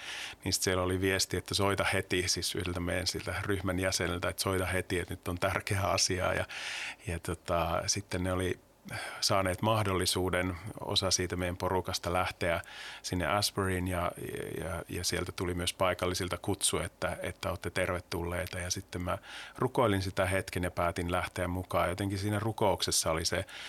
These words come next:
ajatus, että, että,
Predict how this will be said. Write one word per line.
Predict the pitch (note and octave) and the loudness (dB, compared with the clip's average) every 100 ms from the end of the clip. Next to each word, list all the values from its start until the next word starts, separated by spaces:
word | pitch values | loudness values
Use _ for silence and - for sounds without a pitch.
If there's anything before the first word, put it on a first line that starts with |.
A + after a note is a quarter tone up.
| - - | -10 -2
ajatus, | F#2+ G2 F2+ F2 - | 2 2 2 2 0
että, | - - E2 - - - - _ _ _ - - - - F#2 | -2 -2 -2 -2 -20 -20 -20 _ _ _ -20 -14 -14 -8 -6
että, | F2+ - G2+ F#2 F#2 | -6 -4 0 2 2